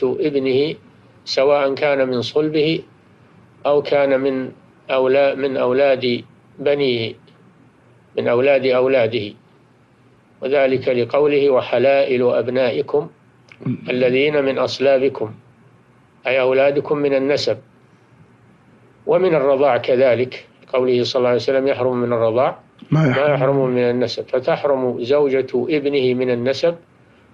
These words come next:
Speaker 1: وزوجة ابنه من
Speaker 2: نعم.
Speaker 1: الرضاع للحديث.
Speaker 2: دون
Speaker 1: و-،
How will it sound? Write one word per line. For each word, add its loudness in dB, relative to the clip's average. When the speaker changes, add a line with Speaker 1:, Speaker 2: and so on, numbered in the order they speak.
Speaker 1:
وزوجة 0
ابنه 0
من 0
Speaker 2:
نعم. 2
Speaker 1:
الرضاع 0
للحديث. -2
Speaker 2:
دون 8
Speaker 1:
و-، 4